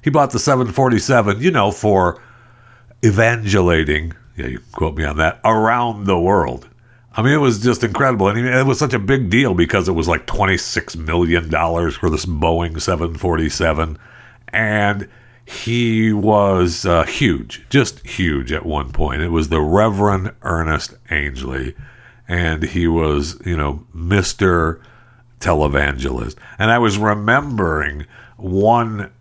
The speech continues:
quick interview from, uh, from Ernest because, you know, he had been, he had been accused of abusing one of his former assistants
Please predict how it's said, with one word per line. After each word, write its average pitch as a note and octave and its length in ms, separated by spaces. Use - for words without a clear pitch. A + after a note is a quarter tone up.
quick D3+ 420
interview D#2+ 840
from, F2+ 840
uh, C#2+ 680
from G#2 200
Ernest D2+ 580
because, D#3+ 360
you F#3 40
know, E3+ 100
he E3+ 100
had D#3+ 140
been, F#2 360
he D3+ 180
had G#2 180
been F#2+ 240
accused F2+ 840
of D2 360
abusing F2 960
one F#2+ 240
of D#2+ 160
his E2 500
former F2+ 500
assistants E2 1040